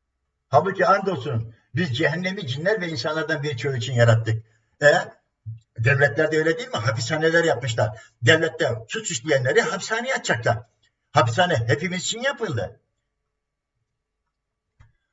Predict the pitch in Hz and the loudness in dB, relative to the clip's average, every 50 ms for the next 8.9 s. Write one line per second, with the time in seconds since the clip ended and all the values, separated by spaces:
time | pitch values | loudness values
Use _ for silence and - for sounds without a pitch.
0 | _ _ _ _ _ _ - 165 190 196 202 220 226 226 214 - - - - - | _ _ _ _ _ _ 0 0 2 2 4 4 4 4 2 -2 -12 -6 0 2
1 | 170 160 156 175 196 220 226 190 180 170 156 160 160 160 165 180 185 175 - 165 | 2 2 2 4 4 6 6 6 4 2 2 0 0 -2 0 0 0 0 2 0
2 | 165 165 170 180 175 175 170 143 147 175 208 214 - - - _ _ _ _ _ | 0 2 4 4 4 4 2 2 2 2 0 0 -4 -12 -20 _ _ _ _ _
3 | _ 123 143 160 156 170 185 196 202 175 175 160 151 135 135 - - 151 156 165 | _ 4 4 4 4 2 -4 -4 -2 0 0 0 0 -2 -4 -2 0 0 0 0
4 | 165 160 160 156 147 120 139 160 165 165 165 160 156 196 190 190 - - - - | 0 0 0 0 0 2 2 0 2 0 -2 0 0 0 -2 -2 -4 -10 -16 -20
5 | _ _ _ _ - 151 170 165 - - 170 175 202 190 180 165 151 135 143 143 | _ _ _ _ 2 2 2 2 0 -2 -4 -4 -2 0 0 0 0 -2 -2 -2
6 | - 147 151 160 160 160 156 151 151 151 - - 175 - - 170 151 147 175 170 | -2 -2 0 0 -2 -2 0 0 0 0 -2 -4 -6 -6 -4 -4 -2 0 -2 -2
7 | 165 117 - - _ _ _ - - - - - 175 165 160 165 165 160 131 135 | -2 -4 -10 -18 _ _ _ -6 -4 -4 -4 -4 -4 -4 -2 -2 -2 0 2 0
8 | 156 165 160 165 170 175 185 180 - 165 165 160 165 160 170 165 165 | 0 0 0 -2 -2 0 0 0 0 -2 -4 -4 -2 0 -2 -2 -2